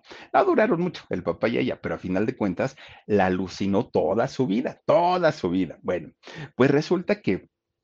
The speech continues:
fíjense que, eh, Diana seguía siendo muy tímida, seguía siendo, pues, muy retraída,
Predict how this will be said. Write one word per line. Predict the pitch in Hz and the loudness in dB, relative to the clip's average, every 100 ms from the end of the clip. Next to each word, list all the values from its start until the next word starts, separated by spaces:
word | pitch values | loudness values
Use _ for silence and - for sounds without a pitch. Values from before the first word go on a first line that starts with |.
| _ _ _ _ - | _ _ _ _ -10
fíjense | - 117 127 143 | 0 0 0 -2
que, | 113 104 95 | -2 -2 0
eh, | 104 95 92 | 0 0 0
Diana | 104 98 92 92 | 2 2 2 -4
seguía | - 101 92 | -6 -6 -4
siendo | 92 101 95 | -4 -4 -2
muy | 98 98 | -2 -4
tímida, | - 107 98 90 87 | -4 -2 -2 -2 -4
seguía | - 80 80 | -4 -8 -10
siendo, | - 90 87 - - - | -6 -4 -6 -8 -18 -10
pues, | 85 85 | -8 -4
muy | 90 95 | -2 0
retraída, | 107 104 110 101 90 90 | -2 -2 -2 -2 -2 -4